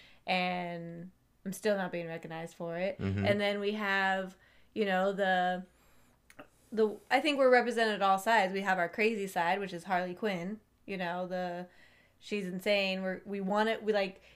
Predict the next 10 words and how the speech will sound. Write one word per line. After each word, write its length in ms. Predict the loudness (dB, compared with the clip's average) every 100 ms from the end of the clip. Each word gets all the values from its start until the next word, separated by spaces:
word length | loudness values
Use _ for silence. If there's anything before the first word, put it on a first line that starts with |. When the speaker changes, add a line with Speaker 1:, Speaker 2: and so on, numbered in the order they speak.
| _
Speaker 1:
it's 240 | 0 2 2
more 420 | 2 4 4 6
of 360 | 6 2 -2
the, 600 | 0 0 2 0 -2 -2 -6 _ -20 _ _ _ -20 _
my, 580 | -10 -6 -2 0 0 -2 -8 -6
the, 300 | -2 -2 -4
what 120 | -6
is 120 | -8
that, 220 | -8 -8 -8
like, 240 | -12 -14